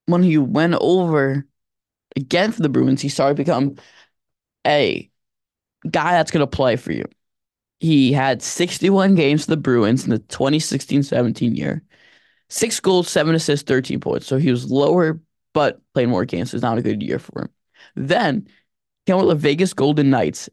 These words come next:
had an Iron Man season, eighty-two games,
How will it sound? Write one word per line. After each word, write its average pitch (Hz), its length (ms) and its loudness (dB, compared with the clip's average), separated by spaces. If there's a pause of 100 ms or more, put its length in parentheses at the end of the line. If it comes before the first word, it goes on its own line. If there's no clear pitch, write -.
(300)
had 151 260 2
an - 40 -4 (160)
Iron 214 380 2
Man 151 240 2
season, 131 540 0 (140)
eighty-two 165 480 0
games, 131 580 0